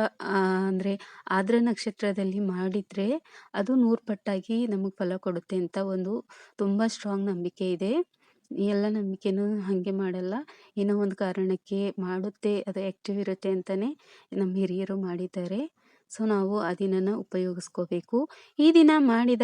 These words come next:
ಜಪ ನೇರವಾಗಿ ಶಿವನಿಗೆ ಸೇರುತ್ತದೆ. ಮಹಾಶಿವರಾತ್ರಿ ಎಂದು ಉಪವಾಸ, ಜಾಗರಣೆ, ಕೆಲವು ನಿಯಮಗಳು ಇರುತ್ತವೆ. ಆದರೆ, ಆದ್ರ ದಿನ ಯಾವುದೇ ಸಮಯ, ಸಮಯದಲ್ಲಿ ಯಾವುದೇ ಸಂಖ್ಯೆಯಲ್ಲಿ ವಿಶೇಷ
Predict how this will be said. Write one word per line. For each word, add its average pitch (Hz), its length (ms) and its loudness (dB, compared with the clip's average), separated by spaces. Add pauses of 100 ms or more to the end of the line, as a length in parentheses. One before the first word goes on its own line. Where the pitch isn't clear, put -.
ಜಪ 220 320 -2
ನೇರವಾಗಿ 214 600 0
ಶಿವನಿಗೆ 185 480 -2
ಸೇರುತ್ತದೆ. 180 640 -4 (520)
ಮಹಾಶಿವರಾತ್ರಿ 285 920 4
ಎಂದು 226 280 4
ಉಪವಾಸ, 240 560 -2 (100)
ಜಾಗರಣೆ, 208 680 0 (440)
ಕೆಲವು 240 420 6
ನಿಯಮಗಳು 214 680 2
ಇರುತ್ತವೆ. 190 640 0
ಆದರೆ, 226 460 2
ಆದ್ರ 202 340 -2 (140)
ದಿನ 208 180 0 (500)
ಯಾವುದೇ 262 440 4
ಸಮಯ, 208 360 0 (420)
ಸಮಯದಲ್ಲಿ 208 800 0 (400)
ಯಾವುದೇ 285 500 4
ಸಂಖ್ಯೆಯಲ್ಲಿ 247 920 0
ವಿಶೇಷ 262 520 0